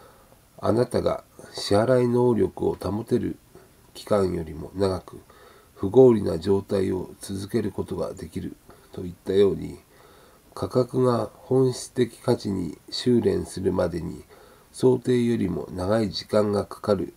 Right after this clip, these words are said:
かもしれない。このように、本質的価値を下回る価格で買う方法は絶対に確実なわけではないが、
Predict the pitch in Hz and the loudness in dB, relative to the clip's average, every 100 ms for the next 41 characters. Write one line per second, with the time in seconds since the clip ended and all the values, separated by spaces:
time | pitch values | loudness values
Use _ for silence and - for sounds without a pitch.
0 | - - 113 101 - 80 82 80 - - | -12 -4 -2 -2 -6 -10 -10 -14 -16 -20
1 | - _ _ _ _ _ _ _ _ - | -20 _ _ _ _ _ _ _ _ -8
2 | 110 113 110 101 87 80 - - - - | -2 0 2 2 0 -8 -16 -20 -20 -20
3 | _ - 120 120 - - 117 - - 104 | _ -2 -2 -2 -6 -8 -8 -4 -2 -2
4 | 101 92 87 - 113 113 110 104 90 - | 0 0 0 -6 -4 0 2 2 0 -6
5 | - 95 - 92 90 69 - 98 101 82 | -12 -12 -10 -4 -4 -4 -2 0 0 -4
6 | 90 85 92 87 - - - _ - - | -8 -6 -4 -2 -2 -4 -10 _ -20 -20
7 | _ _ - - - 127 123 120 113 104 | _ _ 2 2 2 0 0 0 -2 -6
8 | - 98 117 - 113 120 110 - 117 101 | -10 -10 -10 -14 -6 -2 -2 -2 -4 0
9 | 92 90 101 92 87 78 67 | 0 2 0 0 -4 -6 -10